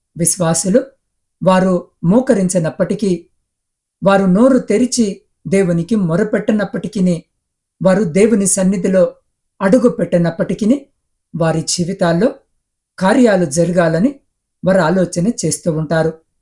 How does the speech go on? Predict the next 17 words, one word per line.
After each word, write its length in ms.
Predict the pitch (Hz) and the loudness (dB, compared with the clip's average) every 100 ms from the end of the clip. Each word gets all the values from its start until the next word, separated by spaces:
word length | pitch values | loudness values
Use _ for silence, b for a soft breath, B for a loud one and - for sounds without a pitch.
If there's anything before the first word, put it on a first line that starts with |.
| _ - | _ -2
వారికున్న 460 | 190 196 233 233 240 | 0 0 2 4 4
బాధలు 600 | 151 170 190 214 190 - _ _ 170 | 2 0 0 0 -2 -6 _ _ -2
పోవాలి 380 | 156 160 165 | 0 0 2
అని 260 | 170 254 - _ _ _ _ | 2 0 -2 _ _ _ _
అనుకుంటూ 460 | 165 160 180 156 165 | -4 -2 -4 -4 -4
ఉంటారు. 340 | 160 160 156 | -4 -2 -4
కానీ 420 | 156 175 214 285 - _ _ _ _ - | -2 0 0 -2 -6 _ _ _ _ -2
లేఖనము 640 | 180 233 233 208 180 - _ _ | 0 2 2 0 -2 -4 _ _
సెలవిస్తుంది, 880 | - 170 160 170 - 170 170 277 - _ _ _ _ 180 | -4 -2 0 -4 -4 -2 0 0 -4 _ _ _ _ -2
"ఆయన 180 | 196 196 | 0 2
నీ 160 | 185 | 2
మొర 260 | 185 185 254 | 2 4 2
విని 440 | 254 185 190 180 - _ _ _ | 2 0 -2 -4 -10 _ _ _
నిశ్చయముగా 680 | 165 160 - 175 165 170 294 - _ _ _ - | -6 -6 -2 -2 0 -2 -4 -8 _ _ _ -4
నిన్ను 180 | 165 190 | -4 -2
కరుణించును" 720 | - 156 156 156 - 180 156 | -4 -4 -4 -6 -6 -6 -4
అని. 240 | 151 156 | -4 -6